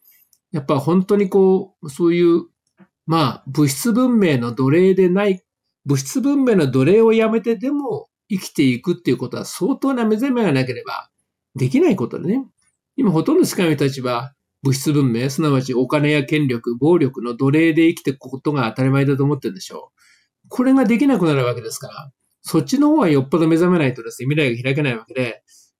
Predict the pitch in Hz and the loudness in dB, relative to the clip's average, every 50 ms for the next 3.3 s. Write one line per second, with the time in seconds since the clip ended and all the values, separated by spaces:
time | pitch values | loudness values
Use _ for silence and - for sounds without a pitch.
0 | - - - 151 160 147 139 - _ - 135 139 143 135 147 151 147 - - - | -16 -8 -2 -2 -2 -2 -4 -10 _ -2 0 2 2 2 2 2 0 0 -2 0
1 | 156 165 170 170 180 175 226 196 143 135 - 147 143 151 120 110 - - 220 190 | 0 0 2 2 0 0 2 0 0 0 -2 -4 -2 -2 -4 -4 -6 -10 -12 -14
2 | 180 - - 139 139 143 123 113 113 123 127 - 127 117 117 120 123 127 131 131 | -12 -8 -8 -4 -2 -2 0 0 0 0 -2 -2 -4 -4 -4 -4 -4 -2 -2 -2
3 | 127 127 131 127 - _ | -2 -2 -2 -4 -4 _